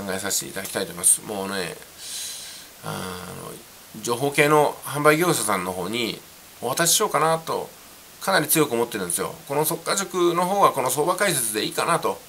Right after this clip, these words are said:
いうふうにも考えてるんでね。うん。まあ、ただね、この私が今考えているその基礎商材をやったところで、えー、結果が出たのはね、年末年始ぐらいだと思うんですよ。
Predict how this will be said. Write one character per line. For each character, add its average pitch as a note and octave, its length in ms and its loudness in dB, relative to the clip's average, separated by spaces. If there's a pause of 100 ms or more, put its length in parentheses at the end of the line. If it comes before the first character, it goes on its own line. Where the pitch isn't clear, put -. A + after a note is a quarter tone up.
(380)
い C3+ 60 -10
う - 20 -8
ふ C#3 60 -6
う - 20 -4
に B2 100 -4
も G2 160 -4
考 D3+ 220 2
え D#3+ 40 4
て G#2 100 -4
る E2+ 80 -8
ん E2 60 -10
で F2+ 60 -10
ね。 A2+ 180 -4 (1400)
う - 40 2
ん。 - 20 4
ま D3+ 40 8
あ、 - 40 4
た G3+ 100 6
だ F3 100 8
ね、 C3 100 4
こ C#3+ 120 0
の C#3 240 0
私 C#3+ 280 2
が C#3+ 120 6
今 C#3+ 180 4
考 G2 240 2
え F#2 60 0
て F#2+ 100 -10
い D#2+ 40 -8
る D#2 220 -10 (140)
そ G#2 100 -6
の E2 120 -6
基 - 100 4
礎 B2 120 4
商 A#2 220 4
材 E2+ 160 2
を F#2+ 260 2
や G#2+ 100 -2
っ - 40 -8
た G#2+ 100 -6
と G#2 60 -6
こ G#2+ 120 -4
ろ G#2 80 -2
で、 C#3+ 260 4 (480)
え G2 680 -2
ー、 - 40 -14
結 F3+ 200 0
果 G#3 80 2
が G#3 80 8
出 G#3 80 0
た G#3 220 4
の G2 80 -2
は E2+ 80 -2
ね、 F#2+ 200 -2 (560)
年 D#3 260 6
末 F3 100 0
年 F3+ 140 2
始 F#3 100 2
ぐ G3+ 80 4
ら G3 60 8
い D#3 60 4
だ A2 80 -4
と G#2 80 -6
思 G#2 80 -2
う G2+ 40 -4
ん F#2+ 40 -6
で - 40 -2
す - 60 0
よ。 E2 100 -6